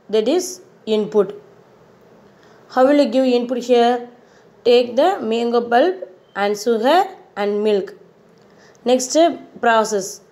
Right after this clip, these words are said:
Process means blend in the mixer grinder. Next, last step, we get output mango juice.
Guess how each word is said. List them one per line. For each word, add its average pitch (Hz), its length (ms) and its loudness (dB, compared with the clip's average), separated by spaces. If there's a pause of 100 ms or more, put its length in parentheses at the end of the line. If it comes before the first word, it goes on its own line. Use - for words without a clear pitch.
(520)
Process 262 380 -2
means 330 260 -2
blend 254 260 -2
in 254 260 -2
the 381 200 0 (560)
mixer 247 400 0 (240)
grinder. 202 580 0 (480)
Next, 254 240 -4
last 254 400 -2
step, 302 280 0
we 233 120 -4
get 254 500 0 (380)
output 254 520 2 (520)
mango 214 380 0
juice. 214 540 0